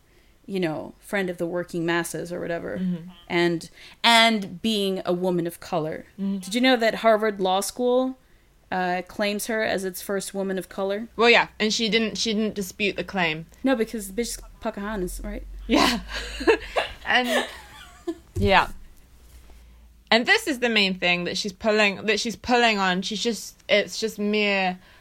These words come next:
Speaker 2: um, it's just wretched tactics, like, pulling on the trend that is,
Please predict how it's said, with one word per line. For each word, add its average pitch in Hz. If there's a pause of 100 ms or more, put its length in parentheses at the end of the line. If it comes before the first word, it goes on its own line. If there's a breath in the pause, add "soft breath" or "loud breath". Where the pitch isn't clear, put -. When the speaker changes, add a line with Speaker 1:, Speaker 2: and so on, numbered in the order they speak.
(100 soft breath)
Speaker 2:
um, 185 (800)
it's 208
just 220
wretched 196
tactics, -
like, -
pulling 190
on 170 (180)
the 185
trend 185
that 156
is, 156